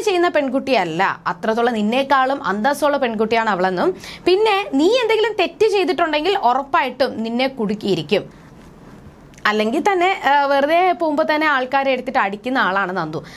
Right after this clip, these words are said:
അങ്ങനെയുള്ള ഒരു ചെറിയൊരു തെറ്റ് ചെയ്താൽ തന്നെ അവർക്ക് നല്ലത് കൊടുക്കും, അപ്പോൾ പിന്നെ വലിയൊരു തെറ്റ് ചെയ്ത് കഴിഞ്ഞാൽ അവൾ ഒരിക്കലും ഉറപ്പായിട്ടും വിടത്തില്ല എന്നും, പിന്നെ നീ എന്തിനാണ് അനന്തപുരിയിലോട്ട്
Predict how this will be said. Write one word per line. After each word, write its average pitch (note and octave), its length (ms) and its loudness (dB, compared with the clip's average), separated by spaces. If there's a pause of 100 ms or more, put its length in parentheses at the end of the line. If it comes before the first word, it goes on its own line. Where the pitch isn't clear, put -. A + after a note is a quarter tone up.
(220)
അങ്ങനെയുള്ള A#3 340 2 (240)
ഒരു B3 180 0
ചെറിയൊരു F4+ 400 2
തെറ്റ് F4+ 220 -2
ചെയ്താൽ F4 260 2
തന്നെ E4 160 0
അവർക്ക് C#4 260 -4
നല്ലത് D4 520 0
കൊടുക്കും, G#3 320 -2 (280)
അപ്പോൾ G#3+ 200 0
പിന്നെ D4 220 0
വലിയൊരു D#4+ 420 0
തെറ്റ് F4 200 0
ചെയ്ത് D#4+ 160 0
കഴിഞ്ഞാൽ D#4 320 2
അവൾ C4 160 0
ഒരിക്കലും C4+ 460 -2
ഉറപ്പായിട്ടും B3 420 0
വിടത്തില്ല A3 420 0 (140)
എന്നും, G3+ 200 -4 (260)
പിന്നെ D4 160 2 (120)
നീ D#4+ 100 4 (180)
എന്തിനാണ് G4+ 400 2 (160)
അനന്തപുരിയിലോട്ട് D4 720 -2